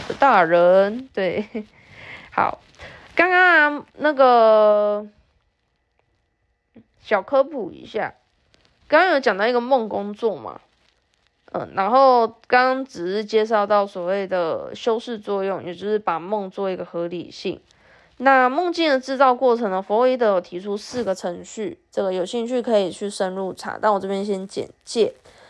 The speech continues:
分别第一个就是凝缩作用，就是把一些东西就是可能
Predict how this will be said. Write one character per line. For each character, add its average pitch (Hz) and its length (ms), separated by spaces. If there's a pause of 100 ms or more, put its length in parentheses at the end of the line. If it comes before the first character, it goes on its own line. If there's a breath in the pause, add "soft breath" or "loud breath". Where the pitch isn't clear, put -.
(200 soft breath)
分 330 200
别 269 160
第 254 280
一 254 40
个 233 140
就 208 100
是 226 140
凝 202 400
缩 339 240
作 320 260
用， 226 240
就 - 60
是 453 200
把 214 200
一 262 40
些 320 120
东 311 220
西 285 280
就 277 140
是 247 460
可 220 160
能 196 400